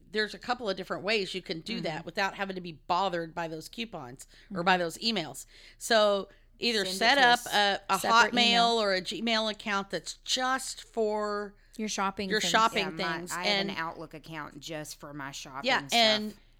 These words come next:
Speaker 1: and you can also create folders to, and do put filters on there so that all the Bath and Body Works ones go into this folder, and it clears that folder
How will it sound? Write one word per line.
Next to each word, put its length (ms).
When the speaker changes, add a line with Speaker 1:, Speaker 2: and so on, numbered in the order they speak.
Speaker 1:
and 200
you 80
can 180
also 400
create 440
folders 800
to, 440
and 260
do 220
put 320
filters 420
on 220
there 160
so 280
that 280
all 160
the 80
Bath 240
and 80
Body 220
Works 460
ones 320
go 300
into 220
this 240
folder, 540
and 140
it 160
clears 480
that 300
folder 440